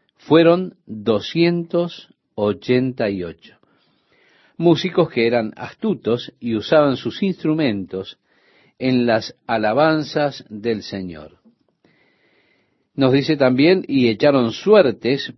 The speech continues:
para servir por turnos, entrando el pequeño con el grande, lo mismo el maestro que el discípulo".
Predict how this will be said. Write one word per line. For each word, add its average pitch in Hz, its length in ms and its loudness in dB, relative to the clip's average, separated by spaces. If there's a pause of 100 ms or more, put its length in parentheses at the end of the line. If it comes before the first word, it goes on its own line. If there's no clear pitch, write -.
para 123 240 2
servir 135 720 0
por 127 240 0
turnos, 143 640 0 (100)
entrando 139 640 -2
el 117 100 -2
pequeño 151 600 -2
con 123 160 -2
el 113 180 -2
grande, 90 580 -4
lo 127 220 0
mismo 156 240 -2
el 156 80 -2
maestro 131 460 -2
que 113 80 -4
el 110 100 -2
discípulo". 107 680 -8